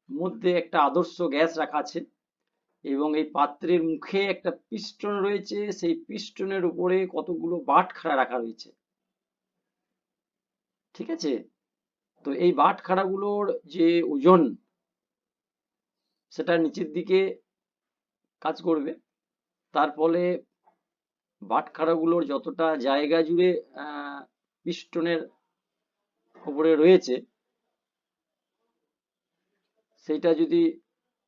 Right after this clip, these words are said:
এ ক্ষেত্রফলের হয় আর পিস্টনের, আহ, ওজন, ওজন এক প্রকার বল যদি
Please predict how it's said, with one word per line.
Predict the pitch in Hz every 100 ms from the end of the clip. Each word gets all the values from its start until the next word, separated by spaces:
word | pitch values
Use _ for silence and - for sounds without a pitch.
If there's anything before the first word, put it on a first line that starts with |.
| _ _ _ -
এ | 165 175
ক্ষেত্রফলের | 160 160 - 151 139 135
হয় | 113 107 - _ _
আর | 117 127 - -
পিস্টনের, | 151 - - 156 160 156 _ _ _ _ _ _ _ _
আহ, | - 120 123 123 123 - _ _ _
ওজন, | 147 147 175 170
ওজন | 147 160
এক | 170 170
প্রকার | 165 160
বল | 151 151 139 - _ _
যদি | 147 147 147 147